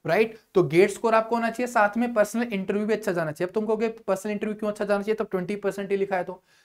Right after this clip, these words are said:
तो गाइस देखो यहाँ पर एक पॉइंट साफ साफ भी लिख रखा है इन्होंने कि only those candidate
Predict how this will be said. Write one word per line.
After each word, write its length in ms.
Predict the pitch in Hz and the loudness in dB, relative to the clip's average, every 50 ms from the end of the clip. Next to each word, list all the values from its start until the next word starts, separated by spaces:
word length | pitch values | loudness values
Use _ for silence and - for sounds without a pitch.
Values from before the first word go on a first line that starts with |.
| _ _ _ - | _ _ _ -2
तो 60 | 190 | 4
गाइस 240 | 175 196 214 214 214 | 6 6 6 6 4
देखो 220 | 220 214 220 240 | 2 2 2 0
यहाँ 200 | 233 220 190 185 - | 0 2 0 0 2
पर 80 | 220 220 | 2 2
एक 120 | 220 220 - | 2 0 -2
पॉइंट 200 | 202 196 214 208 | -2 -2 -2 -2
साफ 260 | - - 170 160 160 | -2 0 0 0 0
साफ 200 | - 214 196 196 - | 2 0 0 0 0
भी 100 | 220 220 | -4 -4
लिख 140 | 214 202 - | -2 -2 -2
रखा 220 | 185 175 175 - 175 | -2 -2 -2 -2 -4
है 60 | 170 | -4
इन्होंने 260 | 165 165 160 180 220 233 - _ - - - _ _ _ - | -2 -4 -4 -4 -6 -6 -10 _ -20 -20 -20 _ _ _ -2
कि 80 | 247 240 220 - 202 | -2 0 0 0 2
only 280 | 196 208 220 233 269 247 185 | 2 4 4 4 2 0 2
those 320 | 160 190 190 220 247 - - | 4 6 8 8 6 6 2
candidate 500 | - 214 196 190 185 170 185 196 233 - | 0 0 0 0 0 4 6 6 6 4